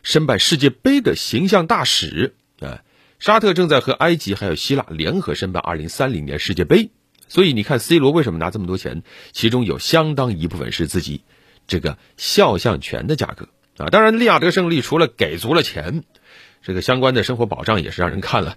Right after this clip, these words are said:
很啧舌啊，真是厉害！说 C 罗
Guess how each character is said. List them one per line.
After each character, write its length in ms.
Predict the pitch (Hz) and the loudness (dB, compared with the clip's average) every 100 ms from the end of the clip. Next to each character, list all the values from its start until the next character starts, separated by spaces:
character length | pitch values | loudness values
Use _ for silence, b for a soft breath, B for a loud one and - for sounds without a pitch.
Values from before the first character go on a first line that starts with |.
| B B B | B B B
很 180 | - 95 | -4 -2
啧 220 | 90 107 | 2 2
舌 180 | - 85 | 2 -2
啊， 260 | - 82 85 | 0 -2 0
真 120 | 101 | -2
是 60 | 110 | 2
厉 200 | 147 98 | 2 2
害！ 200 | 85 - b b b b _ | 0 -12 b b b b _
说 220 | - 147 | 2 2
C 180 | 143 196 | 4 4
罗 280 | 165 165 | 6 4